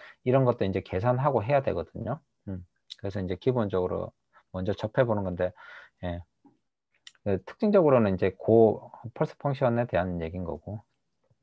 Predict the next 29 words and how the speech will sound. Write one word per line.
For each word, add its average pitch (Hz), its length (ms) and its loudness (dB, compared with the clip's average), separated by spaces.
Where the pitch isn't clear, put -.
계산이 170 440 6
어렵거나 151 520 6
뭐 92 180 -2
그런 131 480 2
그건 90 300 -2
아니고요. 80 540 -4
그냥 113 320 0
뭐 101 400 -4
그 - 120 -4
정도 156 300 6
생각하면 151 640 2
요 104 260 4
값을 - 300 -6
가지니까 117 640 2
D에서만 110 640 0
요 90 120 -2
값을 - 320 -6
가지고 101 560 -6
요렇게 92 240 -6
되니까 104 580 -6
그거에 104 280 0
따라서 139 600 -2
뭐 107 220 -6
요렇게 90 280 -6
이제 90 180 -8
계산을 95 520 -10
해서, 139 420 -8
어디 - 120 -20
갔어? - 300 -20